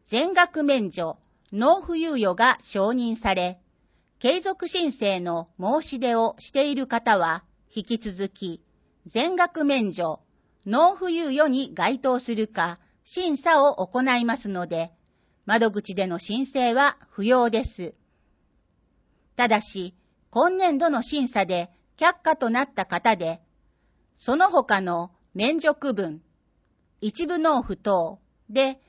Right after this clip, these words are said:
承認を受けたい場合や、失業等による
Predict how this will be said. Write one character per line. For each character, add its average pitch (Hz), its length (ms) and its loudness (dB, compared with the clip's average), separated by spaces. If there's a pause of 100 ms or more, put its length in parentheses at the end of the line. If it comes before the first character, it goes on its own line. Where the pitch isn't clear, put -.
(100)
承 277 300 2
認 349 360 0
を 359 160 4
受 208 220 -2
け 254 40 -4
た 285 160 4
い 202 100 0
場 180 200 4
合 196 60 4
や、 180 440 -2 (640)
失 302 320 -10
業 349 240 4
等 330 240 6
に 202 140 -2
よ 175 140 -4
る 165 240 -12